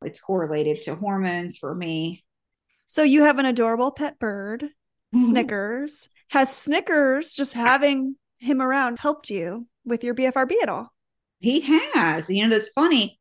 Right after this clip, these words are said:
Speaker 1: I have Snickers, and I'll have to show a picture of him later. I know you saw him just vaguely. Um, Snickers actually has a B F R B. He does pluck his feathers. Oh, there he is chirping. So that's pretty fascinating. I rescued him. I volunteered at a,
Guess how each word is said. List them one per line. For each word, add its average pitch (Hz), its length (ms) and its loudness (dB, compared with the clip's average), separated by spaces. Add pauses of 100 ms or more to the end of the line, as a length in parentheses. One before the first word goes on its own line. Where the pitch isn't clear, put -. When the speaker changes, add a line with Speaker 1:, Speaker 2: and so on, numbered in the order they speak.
(220)
Speaker 1:
I 226 100 2
have 285 260 0
Snickers, 208 440 -4
and 185 100 -6
I'll 233 100 -4
have 214 120 -4
to 196 80 -10
show 208 220 -2
a 190 60 -4
picture 202 420 -6
of 185 60 -4
him 170 80 -8
later. 180 260 -2
I 165 100 0
know 175 80 -4
you 180 100 0
saw 180 340 0
him 170 140 -2
just 180 220 -6
vaguely. 175 680 0 (340)
Um, 190 140 2
Snickers 262 460 2
actually 185 360 0
has 185 200 -2
a 180 40 -14
B 170 200 -2
F 165 120 -4
R 170 180 -2
B. 160 200 -6
He 226 160 -2
does 208 300 2 (120)
pluck 208 280 -2
his 196 180 -4
feathers. - 600 -2 (500)
Oh, 208 120 -6
there 190 180 0
he 185 140 2
is 170 160 -6
chirping. 185 560 -8
So 185 600 2
that's 208 360 0
pretty 202 160 2
fascinating. 190 920 -4 (240)
I 175 320 2
rescued 220 420 0
him. 208 200 0
I 185 160 -2
volunteered 185 540 0
at 170 100 -4
a, 170 80 -6